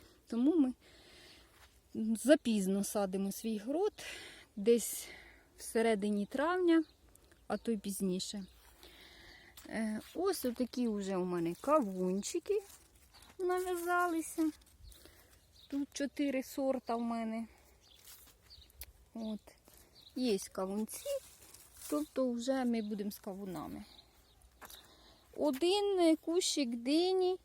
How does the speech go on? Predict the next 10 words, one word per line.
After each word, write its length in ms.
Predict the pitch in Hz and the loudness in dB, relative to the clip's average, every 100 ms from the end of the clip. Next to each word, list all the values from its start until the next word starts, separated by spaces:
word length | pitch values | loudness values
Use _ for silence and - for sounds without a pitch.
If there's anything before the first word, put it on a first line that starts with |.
| - | 0
мені 440 | 262 277 302 381 | 4 6 8 6
хтось 480 | - - 285 302 - | 0 -2 2 2 2
під'їв 580 | - 254 233 240 262 254 | 0 0 0 2 2 2
корінячко 920 | - 233 254 320 339 339 - - 311 | 4 4 8 8 8 6 2 0 2
і 140 | 262 | 2
прийшлось 640 | 226 240 226 254 277 302 - | 0 0 0 2 2 2 0
його, 380 | 233 226 247 269 - - - - _ _ - | 2 4 4 4 -2 -20 -20 -20 _ _ -2
ну, 280 | 247 214 202 | 0 0 2
він 240 | 254 277 | 6 8
загинув. 580 | 233 262 240 185 175 | 10 10 8 4 0